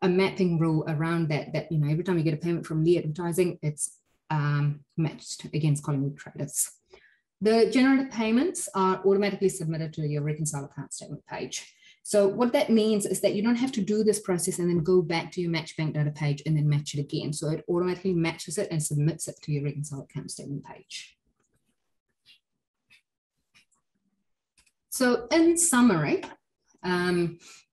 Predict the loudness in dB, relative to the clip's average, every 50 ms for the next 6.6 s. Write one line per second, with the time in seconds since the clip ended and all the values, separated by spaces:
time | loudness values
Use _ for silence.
0 | _ _ _ _ _ _ _ _ _ _ _ _ _ _ _ _ _ _ _ _
1 | 0 0 4 2 2 2 4 4 4 6 6 6 4 4 0 -2 -2 -4 -4 -4
2 | -4 -4 -8 -10 -8 -8 -8 -8 -4 -2 -2 -2 0 -2 -4 -4 -2 -2 -4 -4
3 | -4 -6 -4 -2 0 0 0 -2 -4 -10 _ _ _ _ _ -8 -8 -6 -8 -8
4 | -10 -8 -8 -8 -8 -10 -4 -2 0 0 4 4 4 4 4 2 -2 -2 -2 0
5 | 2 4 4 6 4 2 0 0 -2 -2 -2 -2 -4 -10 -12 -12 -12 _ -2 -2
6 | -2 -2 -2 -2 -2 -2 -2 -2 -2 -2 -2